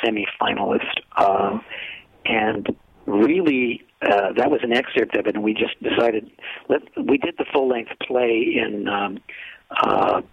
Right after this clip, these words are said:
in New York's East Village at Theater eighty Saint Mark's in late seventeen, and then last year, the, um,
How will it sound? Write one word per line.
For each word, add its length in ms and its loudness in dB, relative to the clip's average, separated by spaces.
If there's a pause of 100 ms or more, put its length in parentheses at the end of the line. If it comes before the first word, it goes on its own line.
(240)
in 160 4
New 120 6
York's 360 4
East 240 0
Village 320 -2
at 160 -2
Theater 260 2
eighty 400 0
Saint 160 -2
Mark's 280 2 (500)
in 320 -4
late 240 2 (100)
seventeen, 720 -2
and 320 0
then 220 2
last 500 0
year, 360 2 (420)
the, 460 2
um, 360 -2